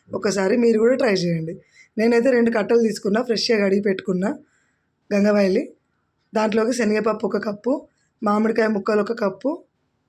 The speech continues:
అందులోకి ఉల్లిపాయ ఒక గడ్డ, నాలుగైదు పచ్చిమిరపకాయలు, కొత్తిమీర, కరివేపాకు,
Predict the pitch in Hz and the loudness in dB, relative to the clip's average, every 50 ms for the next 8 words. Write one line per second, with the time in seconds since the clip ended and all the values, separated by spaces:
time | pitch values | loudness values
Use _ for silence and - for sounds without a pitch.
0 | _ _ _ _ _ _ _ _ _ - 202 208 208 214 214 208 196 196 277 311 | _ _ _ _ _ _ _ _ _ -4 -2 0 0 0 0 0 0 0 -2 -4
1 | 359 - - - - 214 214 214 214 226 220 214 214 214 202 208 214 190 190 - | -6 -8 -10 -6 -2 -2 0 0 0 0 2 2 2 2 0 0 -2 -4 -4 -6
2 | 214 190 208 233 311 - - _ _ _ _ _ _ _ _ _ _ _ _ _ | -4 -2 -2 -2 -2 -4 -10 _ _ _ _ _ _ _ _ _ _ _ _ _
3 | _ _ _ _ _ - 220 202 202 202 196 208 202 202 208 190 190 - 208 196 | _ _ _ _ _ -6 -2 0 0 2 2 2 0 0 -2 -4 -2 -2 -4 -2
4 | 196 214 226 208 202 190 190 226 311 - - _ _ _ _ _ _ _ _ _ | -2 -4 -4 -2 0 0 0 -2 -4 -6 -10 _ _ _ _ _ _ _ _ _
5 | _ _ _ _ - - 202 190 190 247 220 208 196 190 202 240 311 - - _ | _ _ _ _ -6 -4 -4 -2 -2 -2 0 0 0 0 0 -2 -4 -8 -14 _
6 | _ _ _ _ _ _ _ _ _ _ - - 202 185 190 190 208 208 208 208 | _ _ _ _ _ _ _ _ _ _ -8 -4 -2 0 0 0 0 0 0 0
7 | 196 185 190 - 233 285 339 | -2 -2 -2 -4 -6 -6 -6